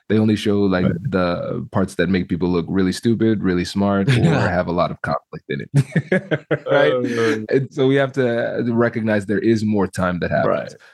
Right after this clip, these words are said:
Speaker 1: We also have to recognize that most cases are not like this. So it is a very unique negotiation environment. One of the things that is really powerful in negotiation is privacy. We
Speaker 2: Right.
Speaker 1: want to be transparent with each other while still giving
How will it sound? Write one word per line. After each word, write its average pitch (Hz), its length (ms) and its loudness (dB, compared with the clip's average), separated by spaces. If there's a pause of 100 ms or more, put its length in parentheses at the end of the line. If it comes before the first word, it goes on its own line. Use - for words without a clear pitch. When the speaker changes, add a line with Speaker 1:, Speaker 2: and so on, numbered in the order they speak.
(120)
Speaker 1:
We 120 240 4
also 143 280 0
have 110 120 -2
to 110 80 -2
recognize 104 560 0
that 101 180 0
most 107 340 0
cases 95 460 0
are 90 140 0
not 85 240 0
like 80 240 -2
this. - 320 -8 (100)
So 95 320 0
it 104 180 0
is 98 220 2
a 90 320 -2
very 104 320 2
unique 92 400 0
negotiation 87 680 -2
environment. 85 560 0 (220)
One 110 160 2
of 110 80 0
the 101 80 0
things 98 320 0
that 95 300 0
is 87 340 -2
really 95 380 0
powerful 92 680 -4
in 98 180 2
negotiation 90 840 -2
is 87 280 -2
privacy. 80 640 -4 (360)
We - 100 0
Speaker 2:
Right. 113 100 4
Speaker 1:
want 107 120 0
to 90 60 -2
be 98 80 0
transparent 92 640 -2
with 90 120 -10
each 80 180 -6
other 104 260 0
while 90 240 -2
still 95 340 0
giving 90 400 -4